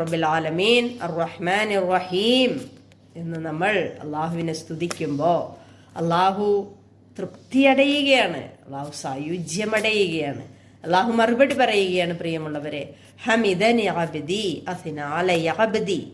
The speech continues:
എൻ്റെ അടിമ എന്നെ സ്തുതിക്കുകയും എൻ്റെ അടിമ എന്നെ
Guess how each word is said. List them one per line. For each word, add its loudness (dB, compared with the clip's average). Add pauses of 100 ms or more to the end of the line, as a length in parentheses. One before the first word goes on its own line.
(440)
എൻ്റെ -8
അടിമ -2 (100)
എന്നെ -2
സ്തുതിക്കുകയും 0 (480)
എൻ്റെ -4
അടിമ -6 (120)
എന്നെ -6